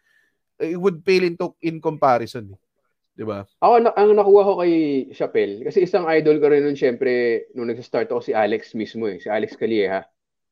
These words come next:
Speaker 1: Mm, mm.
Speaker 2: Kasi nung napanood ko siya first time sa Agogo Ortigas, iba talaga eh, yung slap, slap tie funny talaga siya. Yung mado-double
Speaker 1: Oo.
Speaker 2: over ka talaga.
Speaker 1: Oo.
Speaker 2: So naisip ko,
Speaker 1: Belly
Speaker 2: parang
Speaker 1: laugh.
Speaker 2: paano ako magiging, magiging ganyan na high energy, parang machine gun?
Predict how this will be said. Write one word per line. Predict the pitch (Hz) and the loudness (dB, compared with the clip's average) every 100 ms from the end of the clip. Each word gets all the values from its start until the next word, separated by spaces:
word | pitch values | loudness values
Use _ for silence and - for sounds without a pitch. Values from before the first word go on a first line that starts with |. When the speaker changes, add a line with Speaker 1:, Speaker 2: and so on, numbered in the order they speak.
| _ | _
Speaker 1:
Mm, | 131 110 - | -12 -12 -16
mm. | 110 107 | -12 -8
Speaker 2:
Kasi | 131 160 | 0 2
nung | 151 | 2
napanood | 147 143 139 139 | 0 2 2 2
ko | 139 | 0
siya | |
first | 135 147 127 - | 0 0 0 -2
time | 135 127 | -4 -4
sa | 135 123 117 113 113 | -4 -2 -2 -2 -2
Agogo | 113 117 110 104 104 101 | -2 2 2 4 4 6
Ortigas, | 98 - 104 98 90 80 - | 2 -2 -8 -6 -6 -6 -8
iba | 135 139 | -6 -2
talaga | 156 143 135 | 2 4 6
eh, | 151 120 120 | 6 4 2
yung | 127 131 131 123 | 0 0 0 -4
slap, | 120 131 123 - | -6 0 0 -2
slap | _ - 139 135 - | _ 0 0 0 0
tie | 131 131 | 2 2
funny | 135 123 123 120 | 4 2 2 0
talaga | 113 110 | 2 2
siya. | 107 110 101 _ | 0 -2 -8 _
Yung | 120 120 | -6 0
mado-double | 127 127 113 117 117 | 2 4 4 4 2
Speaker 1:
Oo. | 113 | 2
Speaker 2:
over | 107 107 | 2 2
ka | 104 | 2
talaga. | 95 92 95 - _ _ _ _ | -4 -8 -10 -16 _ _ _ _
Speaker 1:
Oo. | 120 107 | -6 -2
Speaker 2:
So | 175 | 0
naisip | 180 170 175 | 2 0 0
ko, | 151 | 2
Speaker 1:
Belly | 156 160 | 2 2
Speaker 2:
parang | |
Speaker 1:
laugh. | 160 143 | 2 2
Speaker 2:
paano | 180 | 2
ako | 185 175 | -2 0
magiging, | 175 170 170 165 151 - _ _ _ _ | 0 0 0 -2 -6 -14 _ _ _ _
magiging | 160 160 160 143 | -8 -4 0 4
ganyan | 135 127 151 156 | 4 4 2 2
na | 143 117 | -2 -6
high | 127 139 | -2 0
energy, | 135 131 127 139 135 131 123 123 | 4 4 6 4 4 2 2 -2
parang | 120 131 135 | -2 0 -2
machine | 135 139 131 | -2 -2 2
gun? | 117 123 139 | 2 0 -8